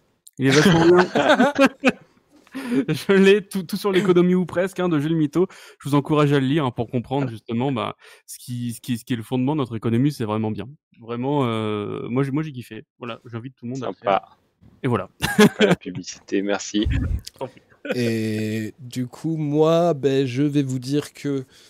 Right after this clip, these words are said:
Speaker 2: euh, la chaîne a pris énormément de retard, hein, euh, en particulier parce que j'ai eu plein de problèmes personnels et administratifs et tout ça,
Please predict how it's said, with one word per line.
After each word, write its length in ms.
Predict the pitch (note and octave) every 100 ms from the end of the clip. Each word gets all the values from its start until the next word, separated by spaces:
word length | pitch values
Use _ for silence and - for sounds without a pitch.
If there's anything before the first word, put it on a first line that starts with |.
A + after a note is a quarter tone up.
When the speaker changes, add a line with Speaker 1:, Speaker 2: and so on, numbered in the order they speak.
| _ _ _ -
Speaker 2:
euh, 720 | C3 A#2+ A#2 A#2 A#2 A#2 A#2
la 180 | A#2 C3+
chaîne 300 | - D#3+ D3+
a 80 | C#3
pris 260 | - D3+ -
énormément 760 | B3+ D#4 F4 F4+ F4 E4 E4 D#4+
de 60 |
retard, 480 | C#4+ B3 A#3 A3+ C3+
hein, 200 | B2+ C#3 B2+
euh, 160 | B2+
en 140 | B2+ C3+
particulier 640 | C#3 - D3 C#3+ D3 D3
parce 260 | C#3+ A#2 -
que 400 | C3 B2+ B2+ B2
j'ai 180 | G#2+ G#2+
eu 60 |
plein 200 | G2+ A2+
de 80 | G#2
problèmes 500 | - A2 G#2 G2+ G#2
personnels 460 | G2 - G2 G2 F#2+
et 40 |
administratifs 800 | F#2 F#2+ G2 - F#2+ - F#2 -
et 40 |
tout 120 | F#2 G2+
ça, 200 | E3